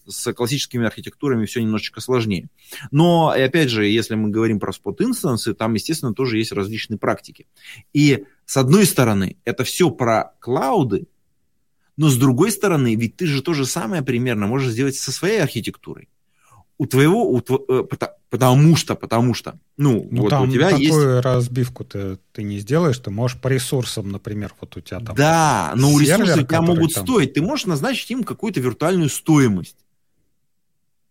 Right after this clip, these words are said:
Speaker 1: И билить эти ресурсы. То есть у тебя есть команда, у команды есть бюджет, у, ну, в смысле, у продукта. И вот продукт, он вы-, выбивается из бюджета. Всё,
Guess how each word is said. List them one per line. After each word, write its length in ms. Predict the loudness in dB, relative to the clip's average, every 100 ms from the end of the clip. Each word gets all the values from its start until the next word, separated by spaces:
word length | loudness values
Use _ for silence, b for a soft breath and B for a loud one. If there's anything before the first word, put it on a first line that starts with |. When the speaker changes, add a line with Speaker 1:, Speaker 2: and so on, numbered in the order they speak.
| _ _ -4
Speaker 1:
И 80 | -2
билить 480 | 4 4 4 2
эти 160 | 0 -2
ресурсы. 520 | -2 -2 -2 -4 -4
То 100 | -8
есть 100 | -6
у 20 |
тебя 100 | -4
есть 100 | -6 -2
команда, 460 | 0 0 0 -2
у 60 | -2
команды 380 | -2 -2 0 -2
есть 440 | 0 -2 -4 -10
бюджет, 580 | -4 0 0 2 0 -2 _ b b b
у, 580 | -2 2 4 4 4 4
ну, 100 | 2
в 40 | 0
смысле, 260 | -4 -4
у 40 | -2
продукта. 560 | 2 2 0 -4 -18 _ _ _ _ _ _ _
И 140 | -2 0
вот 300 | 2 0 0
продукт, 480 | 0 2 0 0 -2
он 300 | -4 -2 0
вы-, 160 | 0 0 0
выбивается 520 | -2 0 0 -2 -2
из 60 | 0
бюджета. 640 | 0 0 2 0 -2 -10 _ _ _ _ _ _ _ _ _ _
Всё, 800 | -16 -8 -2 0 2 2 0